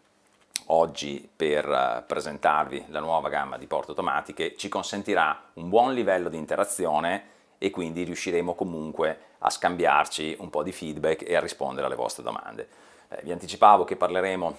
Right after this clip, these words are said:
di porte automatiche, non parleremo però solo di prodotto o di soluzioni, ma parleremo invece di un nuovo modello di business.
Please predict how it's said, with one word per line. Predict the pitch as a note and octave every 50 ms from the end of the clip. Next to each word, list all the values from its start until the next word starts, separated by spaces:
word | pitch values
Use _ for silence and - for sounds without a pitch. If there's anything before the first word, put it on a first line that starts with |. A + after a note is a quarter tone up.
| - - -
di | - G2+
porte | G2+ - F#2+ F2+ - G2+
automatiche, | F#2+ C#3+ C#3+ C#3 C#3 D3 - E3 - -
non | - B2+ C3+ F3 F#3+ D#3+
parleremo | - C3 B2+ G#2+ G2+ G2+ G2+ G#2+ G#2 F#2+ F2+
però | D#2+ D#2 D#2 D#2+ D#2 D2 - - - - -
solo | - - - - F#2+ F2+ E2+ D#2+ D2+ D2+ D2 -
di | - - D#2
prodotto | D2+ - D#2 D2+ F2+ F2 D#2+ - - - E2+ - - - _ -
o | F#2+ E2
di | D2+
soluzioni, | D2 - - D#3 D#3 - - - E2+ D#2+ D#2+ D#2+ G2 - - - - - _
ma | - A2+ A2
parleremo | - D3 D#3+ F#3 F3+ D3+ G2+ F2+ G2+
invece | C3+ D#3 C#3+ A#2 G#2+ G#2 G2+ - - A2+ A#2+ B2 - - - - - - - _ - - _ _ _ _ _ _
di | - G2 G#2+
un | A#2 B2 B2+ C3 - -
nuovo | C#3 B2 B2 B2 A2+ A2+ A2+ G#2+ B2+ -
modello | - C3 A#2+ G2 E2+ E2 D#2+ F2+
di | G2+ G2
business. | F#2 E2 D#2 D2 C2+ C2+ - C#2+ C#2+ C2+ - - -